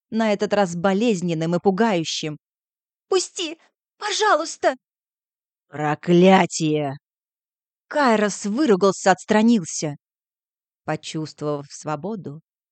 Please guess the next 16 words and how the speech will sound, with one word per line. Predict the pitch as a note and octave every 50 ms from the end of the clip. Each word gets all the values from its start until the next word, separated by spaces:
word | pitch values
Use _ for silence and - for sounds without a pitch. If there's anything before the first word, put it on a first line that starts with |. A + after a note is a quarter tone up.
| _ -
я | A#3 A3+ C4 B3
свернулась | A3+ - A3 A3+ A#3 A#3+ A3+ A#3 A3+ A3 A3 G#3 -
калачиком, | - - A#3+ A#3+ A#3+ A#3+ F#3 - - - - - - D3 D3 C#3+ - _ _ _ _ _ _
собрав | - - G#3 F#3 F#3 F#3 F#3 F3+ -
кулаками | - G3 F#3+ F#3+ F#3+ - G#3 F#3+ F#3 F3+
шелк | A#3 - - G#3+ F#3 E3+ - -
простыни | - G3 F#3 - - - G3+ G3+ A3 A#3+ A#3
рядом | G#3 G3+ G3 F#3+ F3 F#3+ F#3+
с | - -
лицом, | G3+ G3+ G3+ - - A#3+ G#3 E3 C#3+ C#3+ _ _ _ _ _ _ _
уткнулась | - A#3+ - _ - A#3+ B3 A#3+ G#3 F3 F3 G3 - - -
носом, | A#3 B3 C4+ C#4 A#3+ F#3+ - - - E3 D#3 D3+ - _ _ _ _
закусывая | - F#3 F3 F3 F#3+ - - - A3 G3 - - - F3+ E3 E3+ D#3+ D#3+
губы. | E3+ G3+ A3+ A3+ - D#3 D#3 D#3 D#3+ E3 _ _ _ _ _ _ _ _ _ _ _ _ _ _ _ _ _ _
Старалась | - - - - G#3+ G#3 G#3 A3 G#3+ G3+ G3 G3 F#3 -
сдержать | F3+ F3 F#3+ G3+ F#3+ F#3 F#3 - A3 A3 G3+ F#3+